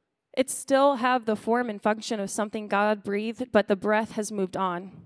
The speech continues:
That's a scary place to be. We need to follow him at all cost. Church, I pray that this is the hour that you sever your ties with religion and culture.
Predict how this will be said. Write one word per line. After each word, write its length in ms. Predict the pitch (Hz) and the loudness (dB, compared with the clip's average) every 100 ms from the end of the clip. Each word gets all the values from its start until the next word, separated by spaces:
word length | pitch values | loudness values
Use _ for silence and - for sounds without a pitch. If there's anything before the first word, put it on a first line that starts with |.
| - _ _ _ _ - | -20 _ _ _ _ 2
That's 220 | 226 254 | 2 4
a 80 | 240 | 0
scary 560 | - - 240 240 254 | -2 -2 2 2 2
place 360 | 254 233 220 - | 0 -2 -2 -2
to 80 | 226 | -6
be. 380 | 220 214 190 - _ _ _ _ _ _ | -4 -6 -8 -12 _ _ _ _ _ _
We 140 | 226 | 0
need 160 | 285 285 | 0 4
to 80 | 262 | 4
follow 320 | 262 247 247 | 8 8 8
him 180 | 220 220 | 4 2
at 100 | 208 | 4
all 180 | 196 208 | 4 4
cost. 580 | - 196 202 - - - _ _ _ _ _ _ _ | 2 0 -2 -8 -12 -16 _ _ _ _ _ _ _
Church, 260 | - 247 247 | 4 6 8
I 140 | 247 | 4
pray 340 | 240 269 247 214 | 4 4 4 4
that 160 | 208 | 2
this 180 | 226 226 | 2 0
is 120 | 240 | 0
the 100 | 220 | 0
hour 320 | 220 214 208 | 4 6 6
that 140 | 202 202 | 4 0
you 180 | 214 196 | 0 0
sever 320 | - 202 226 | 0 2 2
your 140 | 220 | 0
ties 300 | - 208 196 | 0 0 0
with 140 | 208 208 | -2 -2
religion 480 | 208 196 190 208 | -2 -4 -6 -8
and 180 | - 202 | -8 -14
culture. 540 | - 202 196 - 214 | -2 -2 -2 -4 -6